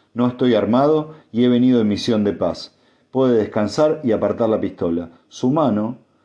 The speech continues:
no es lo bastante firme para mi tranquilidad de espíritu". "¿Quién es usted?", preguntó bruscamente Toran.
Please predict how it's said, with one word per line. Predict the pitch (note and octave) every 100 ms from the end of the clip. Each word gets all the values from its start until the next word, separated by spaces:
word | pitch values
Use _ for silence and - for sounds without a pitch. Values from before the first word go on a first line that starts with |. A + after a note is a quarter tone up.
| _ _ _ _
no | A#2 C#3+
es |
lo | B2+ A2+
bastante | G#2 - E3 D#3 C3
firme | C3+ C#3+ D3+ D3
para | C#3+ G#2
mi | G2+
tranquilidad | G2 F#2+ F2+ G2 A2 A2+
de | G#2
espíritu". | - F2+ E2+ - E2+ E2+ _ _ _ _ _ _ _ _ _ _ _ _ _ _ _
"¿Quién | F3 F#3
es | B2+
usted?", | G2+ - G#2+ F2+ - - _ _ _ _
preguntó | F2+ F#2+ F#2 G#2
bruscamente | G2 F#2+ F#2+ F#2+ F2 F2+
Toran. | E2+ F2 E2+ E2